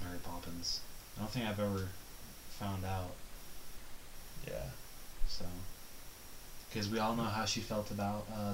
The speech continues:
Speaker 1: the cartoon dancing penguins.
Speaker 2: Yeah, she freaking wanted to slit Disney's throat.
Speaker 1: Yes, she did.
Speaker 2: <laughs>
Speaker 1: Um,
Speaker 2: Um, but Emily, we got a, like, a short little clip of Emily Blunt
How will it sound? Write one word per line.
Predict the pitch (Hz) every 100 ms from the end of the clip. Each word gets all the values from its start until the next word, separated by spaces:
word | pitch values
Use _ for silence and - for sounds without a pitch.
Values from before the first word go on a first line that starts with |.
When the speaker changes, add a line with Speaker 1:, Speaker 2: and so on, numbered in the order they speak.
| 98
Speaker 1:
the | 104 98 98 - - - - - -
cartoon | 117 113 - 127 117 117
dancing | 110 113 - 117 104
penguins. | 123 127 110 92 90 98 - - - -
Speaker 2:
Yeah, | 57 52 - - -
she | - -
freaking | - 80 78
wanted | 82 82 82
to | 73
slit | 76 - - - 78 80 80 67
Disney's | 85 85 80 80 -
throat. | - 90 85 82 80 101
Speaker 1:
Yes, | 101 101
she | - - - -
did. | 233 233 233 185
Speaker 2:
<laughs> | 139 - - - - - - - 101 95 95
Speaker 1:
Um, | 107
Speaker 2:
Um, | 107 101 92 82 76 - - - - - - - - - - - - -
but | 107 107 -
Emily, | 127 147 117 - - - - - - -
we | 117
got | 127 127
a, | 98 92
like, | 92 87
a | 85
short | - - 101 87
little | 87 76
clip | - 82 82
of | 73
Emily | 82 76 69 69 78
Blunt | 76 73 67 - -